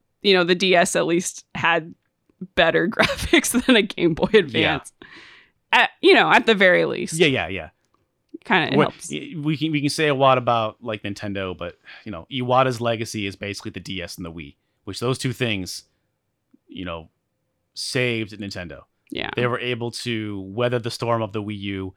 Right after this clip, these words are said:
Speaker 2: and the sloppy launch of the three D S because they just, th-, those, those two things did so dummy extraordinarily well.
Speaker 1: Yeah.
Speaker 2: Um, and who saw that coming? I, I mean, it, I remember when the D S was first announced. I was like, "Who cares?"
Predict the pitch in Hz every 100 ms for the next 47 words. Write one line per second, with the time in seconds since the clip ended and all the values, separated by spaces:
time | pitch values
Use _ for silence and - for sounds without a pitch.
0 | _ - 98 95 - 95 104 92 90 90
1 | - 95 107 - 85 78 71 62 - -
2 | _ _ _ 95 110 98 92 85 - -
3 | 104 90 92 - - 101 104 - 127 -
4 | 127 110 - 117 101 _ _ _ _ _
5 | - - - 147 147 143 139 131 _ _
6 | - 147 135 135 127 - - 127 117 110
7 | 104 98 92 80 - - - - - -
8 | 208 _ - 92 85 80 82 104 87 80
9 | 78 - 123 - 113 101 101 73 62 -
10 | _ _ _ _ - 131 147 160 160 143
11 | _ - 147 - _ 123 135 147 143 131
12 | 127 113 110 107 101 98 - 95 92 82
13 | 78 - - 95 87 85 - 123 127 -
14 | 85 67 -